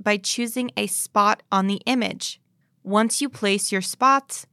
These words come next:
the colors race to see who can fill the longest line in the shape first. There is some logic to it. You can block the paths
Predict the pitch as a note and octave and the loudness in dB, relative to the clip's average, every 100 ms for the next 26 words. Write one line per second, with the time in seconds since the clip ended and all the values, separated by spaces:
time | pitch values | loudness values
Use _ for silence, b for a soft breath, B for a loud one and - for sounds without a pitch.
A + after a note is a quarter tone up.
0 | _ _ - A3+ - A#3 B3+ D4 B3+ F#3+ | _ _ -4 -4 0 4 6 6 2 0
1 | G3 B3 - - F4 - C4+ B3 B3+ A#3 | 2 2 -2 -4 -4 -2 0 0 -2 -4
2 | - D#4+ E4 F4 E4+ - B3 A#3+ A#3+ - | -4 -2 0 0 -2 0 2 4 0 0
3 | G3 F#3+ F#3 G3 C4+ D4 - B3 A#3 A3+ | -2 2 2 2 2 -2 -2 2 4 4
4 | A3+ - A#3 A#3+ C4 - G3+ F#3+ - - | 0 -2 -2 0 0 0 0 -2 -6 -20
5 | - A#3+ A#3+ - - - - _ _ _ | -4 0 0 0 -10 -10 -18 _ _ _
6 | _ - A#3+ A#3+ C4 D4 - C4+ B3+ C#4 | _ 2 4 6 4 4 2 4 4 4
7 | A#3 G3 F#3+ G3+ - - G3 G#3 G#3+ _ | 4 4 2 -2 -4 -4 -2 -2 -4 _
8 | _ _ _ G3 G#3+ A#3+ G3+ G#3 G#3 - | _ _ _ -8 -2 -2 0 6 6 6
9 | D4+ - A#3 G#3+ A3 - - | -4 2 6 6 4 -2 -6